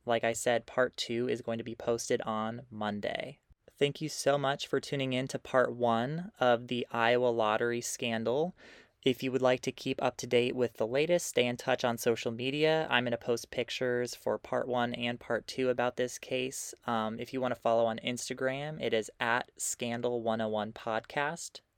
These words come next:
If you wanna follow on Twitter, it is at Scandal one oh one pod. We have a Facebook page if you search Scandal one oh one Podcast. And like I said at the beginning, the website where you can find the show notes and the episode is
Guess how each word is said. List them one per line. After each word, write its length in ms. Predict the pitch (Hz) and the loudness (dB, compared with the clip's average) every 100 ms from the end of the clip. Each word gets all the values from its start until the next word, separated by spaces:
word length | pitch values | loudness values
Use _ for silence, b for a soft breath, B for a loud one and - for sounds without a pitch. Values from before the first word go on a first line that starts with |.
| - | -8
If 120 | 123 | -4
you 120 | 127 | -2
wanna 160 | 120 117 | -2 -2
follow 320 | - 113 113 | 2 4 4
on 200 | 110 113 | 2 -2
Twitter, 480 | - 131 117 123 147 B B B B | -2 2 4 4 0 B B B B
it 140 | 131 113 | 2 4
is 180 | 113 - | 2 0
at 280 | 127 120 131 _ | -4 -2 -4 _
Scandal 680 | - - 123 117 123 123 120 | -8 -6 -2 -2 0 -2 0
one 220 | 117 117 | 0 0
oh 80 | 117 | 0
one 260 | 110 107 | -2 -4
pod. 600 | - - 147 113 110 151 - b b b b b _ | -6 0 2 2 0 -4 -12 b b b b b _
We 120 | 131 | 2
have 100 | 127 | 2
a 20 | 117 | 2
Facebook 540 | - 135 - - - | 0 0 0 -4 -4
page 560 | - 117 131 - - - | -6 -4 -4 -6 -12 -10
if 100 | 123 | -10
you 80 | 117 | -8
search 320 | 110 113 110 - | -6 -4 -4 -8
Scandal 580 | - - 120 110 113 110 | -10 -4 -2 0 0 0
one 180 | 110 | 0
oh 80 | 107 | 0
one 220 | 104 104 | -2 -4
Podcast. 800 | - - 139 - 151 147 151 - - - | -6 -2 -2 -2 -2 -2 -2 -10 -18 -6
And 220 | 143 147 143 | -2 -2 0
like 180 | 139 | -2
I 40 | 131 | -2
said 200 | - 123 | 0 0
at 120 | 117 | 0
the 80 | 117 | -2
beginning, 480 | 110 120 123 139 143 | -2 -2 -2 -4 -4
the 120 | 113 | 0
website 680 | 117 117 - 135 131 135 - - - | 2 2 0 -2 -2 -4 -8 -6 2
where 140 | 120 | 2
you 140 | 113 | 2
can 160 | 113 123 | -6 -8
find 360 | - 113 113 110 | -4 -2 -2 -4
the 60 | |
show 240 | - 123 120 | -2 0 0
notes 300 | 117 113 - | 0 -2 -4
and 240 | 123 120 | -4 -4
the 120 | 117 117 | -2 -2
episode 580 | - 117 - 127 131 | -2 -2 2 2 2
is 380 | 123 117 113 117 | 0 0 0 -2